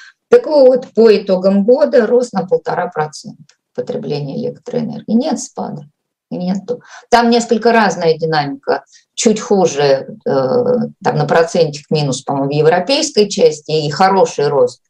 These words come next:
за Уралом туда дальше. Но, э, профессионалы объясняют это тем, что мы перестали экспортировать электроэнергию в другие страны из европейской части, поэтому,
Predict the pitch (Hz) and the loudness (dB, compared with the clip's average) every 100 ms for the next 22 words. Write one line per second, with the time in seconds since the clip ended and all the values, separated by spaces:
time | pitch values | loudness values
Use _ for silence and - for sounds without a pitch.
0 | _ - _ 147 175 160 165 214 262 277 | _ -20 _ 0 4 6 4 4 0 0
1 | 220 220 196 185 185 170 170 - - - | -2 -2 -2 0 0 0 -2 -4 -10 -12
2 | _ _ _ 190 220 508 175 208 - - | _ _ _ 2 4 4 4 2 0 -4
3 | - 160 165 160 - 196 - 220 220 254 | 2 4 6 2 0 -4 -2 0 2 2
4 | 311 220 180 190 214 202 196 185 247 247 | 0 -2 -2 -2 0 0 -2 -2 0 0
5 | - 165 165 160 170 175 - 190 175 160 | -2 -2 -2 0 -2 0 2 2 2 0
6 | - - - - 160 143 135 131 - _ | -4 -6 -4 0 0 2 -4 -6 -16 _
7 | _ - 156 156 170 170 165 156 143 147 | _ 0 0 2 2 2 2 0 -2 -2
8 | 139 - 151 147 160 160 220 254 330 247 | -2 0 -4 -2 -4 -4 0 0 2 0
9 | 220 226 202 196 180 170 - 160 156 170 | 0 0 2 0 0 -4 0 -2 0 -2
10 | 147 - 143 143 175 226 220 170 160 | -2 -4 -8 0 0 0 -2 -4 -6